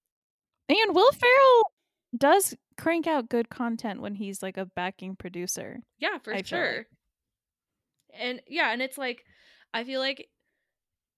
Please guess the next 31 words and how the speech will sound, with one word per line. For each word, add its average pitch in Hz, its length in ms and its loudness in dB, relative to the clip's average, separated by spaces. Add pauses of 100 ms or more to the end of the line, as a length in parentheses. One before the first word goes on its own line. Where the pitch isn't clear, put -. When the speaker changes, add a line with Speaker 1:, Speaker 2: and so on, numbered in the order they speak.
Speaker 2:
maybe 233 400 -6
as 247 120 -8
an 233 100 -12
actor, 220 420 -10
he's 240 200 -14
still 202 360 -12
kind 190 320 -14
of 185 200 -14
pigeonholed 185 640 -14
in, 185 240 -16
like, - 320 -18 (320)
the 196 200 -16 (260)
typical 208 400 -14
Will 220 180 -10
Ferrell 240 340 -10
comedies. 269 840 -14
Not 262 120 0
that 214 80 0
that's 202 160 -2
a - 40 -6
Speaker 1:
Mm-hmm. 202 60 -6
Speaker 2:
bad 165 240 -8
thing, 170 220 -10
but 185 300 -8 (260)
I 202 60 -8
feel 226 140 -6
like 220 140 -8
the 226 60 -12
things 220 260 -12
he 220 120 -16
produces 214 960 -10